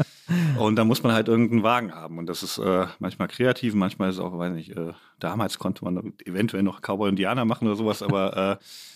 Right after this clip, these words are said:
Speaker 2: wir haben, ähm, eine Tigerente gemacht aus Pappmaché. Das, da trifft man sich so, weiß ich nicht, zehn, zwölf Wochen vorher und trifft sich so an einem Abend die Woche und macht dann sehr viel Pappmaché auf so ein, so ein, so ein Drahtgerüst.
Speaker 1: Ja.
Speaker 2: Malt das dann noch schwarz-weiß an, hat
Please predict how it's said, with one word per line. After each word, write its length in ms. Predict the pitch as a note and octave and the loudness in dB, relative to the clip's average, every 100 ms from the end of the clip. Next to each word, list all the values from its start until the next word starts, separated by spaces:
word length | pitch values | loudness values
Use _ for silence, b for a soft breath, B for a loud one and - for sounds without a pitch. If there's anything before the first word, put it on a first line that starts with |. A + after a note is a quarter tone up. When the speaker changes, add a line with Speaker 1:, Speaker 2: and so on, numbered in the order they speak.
| B | B
Speaker 2:
wir 380 | - G#2 A2+ G#2 | -4 0 0 0
haben, 540 | F#2 F#2 G#2+ A2+ A2 - | -2 -2 0 -2 -2 -2
ähm, 680 | G2+ G2 G2+ G2+ G2+ G2+ G2 - | -2 0 2 2 2 0 -4 -8
eine 120 | G2+ | -8
Tigerente 500 | - A2+ F2 F2 E2 | -4 -2 -2 -2 -4
gemacht 360 | E2+ E2 - - _ | -2 -4 -6 -16 _
aus 160 | - - | -14 -8
Pappmaché. 600 | A2+ - C#3 - C#3+ D3 - - _ | -8 -2 -2 0 0 0 -4 -20 _
Das, 240 | G#2 - - | -10 -10 -12
da 100 | - | -8
trifft 280 | - G2+ | -6 -2
man 100 | A2 | 0
sich 180 | G#2 G#2 | 0 -2
so, 280 | - G#2+ G2+ | 0 0 0
weiß 220 | - - | -6 -18
ich 100 | - | -16
nicht, 240 | - - - _ _ | -16 -16 -20 _ _
zehn, 400 | - F2+ F2+ - | -4 -2 -2 -4
zwölf 300 | - G2 F2+ | -4 -2 -2
Wochen 200 | F2+ - | -2 -2
vorher 400 | - G2 B2 B2 | -2 0 0 2
und 120 | A2 G#2 | 0 -2
trifft 220 | G#2 - | -8 -8
sich 140 | G2+ | -6
so 60 | G#2 | -4
an 120 | G2+ | -2
einem 200 | G2+ G2+ | 0 2
Abend 200 | G#2 G2+ | 2 0
die 100 | G2 | 0
Woche 220 | A2 - | -2 0
und 60 | F#2+ | 0
macht 200 | F#2 - | 0 0
dann 120 | F#2+ | 0
sehr 120 | A2 | 0
viel 160 | - - | -4 -6
Pappmaché 560 | - - A#2+ - A#2+ | -6 -4 -4 0 0
auf 100 | G2+ | 0
so 100 | - | -2
ein, 120 | G2 F#2+ | -2 -2
so 80 | |
ein, 160 | F#2 F#2 | -4 -6
so 100 | G2+ | -8
ein 160 | F#2 G2 _ | -10 -10 _
Drahtgerüst. 760 | - F#2+ C#3 - B2+ D#3+ - B B | -6 -2 -2 -4 0 0 0 B B
Speaker 1:
Ja. 200 | A#2 A#2 B B B B _ | 0 0 B B B B _
Speaker 2:
Malt 240 | G#2 G2+ | 0 0
das 100 | A2 | -2
dann 120 | - | 0
noch 80 | G2 | 0
schwarz-weiß 440 | - G#2 - G2+ F2+ | 0 -4 -2 -4 0
an, 180 | A#2 | 0
hat 120 | A2 | 0